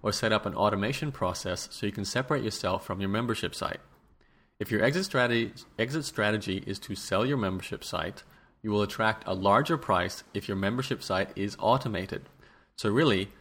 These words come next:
unless you need to sell urgently, you should be thinking about how to automate. A five-step profit automation process.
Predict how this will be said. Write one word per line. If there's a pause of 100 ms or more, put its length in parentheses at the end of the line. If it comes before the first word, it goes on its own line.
(120)
unless
you
need
to
sell
urgently, (220)
you
should
be
thinking
about
how
to
automate. (1500)
A
five-step
profit
automation
process.